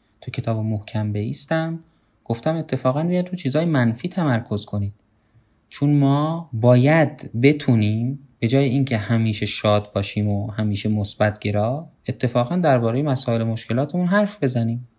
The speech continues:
چون اگه ندونیم و نبینیم که مشکل کجاست، شانس اصلاحش رو هم از دست می‌دیم.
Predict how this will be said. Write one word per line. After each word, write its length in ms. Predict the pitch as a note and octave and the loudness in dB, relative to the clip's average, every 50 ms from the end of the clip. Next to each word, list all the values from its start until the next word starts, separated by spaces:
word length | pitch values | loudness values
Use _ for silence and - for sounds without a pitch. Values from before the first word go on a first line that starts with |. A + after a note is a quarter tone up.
| _ _ _ _ _ _ _ _ _ _ | _ _ _ _ _ _ _ _ _ _
چون 180 | - - - E3+ | -10 -4 -2 0
اگه 200 | D#3+ C#3+ B2+ B2+ | 2 2 4 4
ندونیم 840 | B2+ B2 B2 A#2+ B2 A#2+ A#2+ B2 B2+ B2+ B2 A#2+ A#2+ A#2+ A#2 A2+ - A2+ | 4 4 4 4 4 2 4 4 4 4 4 4 4 2 0 0 0 0
و 100 | A2+ A2+ | 2 2
نبینیم 640 | A2+ A2+ A2+ A#2 A2+ A2+ A#2+ A#2 A#2 A#2 A#2 A2 | 4 4 4 4 4 4 4 6 6 4 4 2
که 120 | A2+ - | 0 0
مشکل 440 | A2 G#2+ A2 G#2+ - - - A2+ A2 | -2 -2 -2 -4 -6 -4 -4 -4 -4
کجاست، 760 | G#2+ - - A2 G#2+ A#2+ C3 D3+ D#3+ C#3 A#2 - - - _ _ _ | -4 -4 -6 -6 -4 -2 0 0 0 0 -2 -4 -8 -12 _ _ _
شانس 380 | - - - A#2 A2+ G#2+ - - | -8 -4 0 0 0 0 -2 -2
اصلاحش 580 | - G#2+ G#2 - - A#2 B2 C#3+ D#3 D#3 - | -4 -2 -2 -2 0 0 0 0 0 -2 -2
رو 60 | F3 | -2
هم 60 | E3+ E3 | -2 0
از 180 | D#3 C#3 B2+ | 0 0 0
دست 260 | C3+ D3 D3+ - - | 2 2 2 0 0
می‌دیم. 340 | F#3 F3+ E3+ C#3 A#2 A#2+ - | 0 0 0 0 0 -2 -4